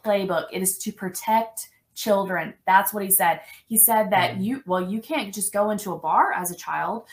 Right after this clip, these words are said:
Speaker 1: You can't just go into an adult store as a child. So why should you be able to view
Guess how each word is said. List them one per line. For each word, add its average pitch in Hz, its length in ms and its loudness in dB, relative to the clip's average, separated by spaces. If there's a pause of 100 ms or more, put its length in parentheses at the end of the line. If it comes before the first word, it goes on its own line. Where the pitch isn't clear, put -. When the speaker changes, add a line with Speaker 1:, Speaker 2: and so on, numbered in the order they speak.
(160)
Speaker 1:
You 220 100 -2
can't 226 240 -4
just 208 160 -6
go 202 200 0
into 214 460 -4
an 185 120 -2
adult 196 340 0
store 269 440 -4
as 170 180 -4
a 160 40 -16
child. 165 440 -6 (180)
So 254 240 0
why 185 320 0
should 247 180 -6
you 262 140 0
be 269 120 0
able 269 180 0
to 285 100 -2
view 294 420 2